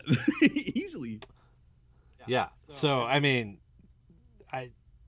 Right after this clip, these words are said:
Speaker 2: is that the only way to make Danny Rand cool? Maybe.
Speaker 1: Uh, yeah. It
Speaker 2: Or does he ruin,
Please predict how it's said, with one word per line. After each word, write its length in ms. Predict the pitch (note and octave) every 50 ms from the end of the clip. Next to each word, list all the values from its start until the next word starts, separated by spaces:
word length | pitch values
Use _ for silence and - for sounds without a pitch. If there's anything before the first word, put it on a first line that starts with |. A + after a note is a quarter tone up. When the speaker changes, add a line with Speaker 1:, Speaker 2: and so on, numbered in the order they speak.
| - _ _ _ _ _ _ _ _ _ _ - _ _ _ _ - - _ -
Speaker 2:
is 160 | D3+ D3+ C3+
that 160 | D3 G3 F#3+ -
the 140 | G#3 E3
only 200 | D3 D#3+ F3 F#3
way 160 | F3+ E3+ F3+ E3+
to 80 | D#3+
make 220 | E3 E3+ E3+ D3 C3
Danny 280 | D3+ D3 D3+ D#3 D#3
Rand 380 | D3+ D3 D3+ D#3 D#3 D3 C#3 -
cool? 420 | - C#3+ C3+ C3 C3+ C#3 C#3 C3 - _ -
Maybe. 480 | A2+ A2 A2+ A2+ B2+ B2+ B2 A#2+ - _ _ _ -
Speaker 1:
Uh, 40 | D#3+
yeah. 220 | D3 F3+ G#3+ G3+ F3 -
It 140 | D#3 D#3+ - -
Speaker 2:
Or 80 | C#3+
does 200 | C3 A#2+ C3+ B2+
he 140 | A2+ D3 C#3
ruin, 480 | A#2+ A2+ A#2+ C3 C3+ C3+ C3+ C3 C3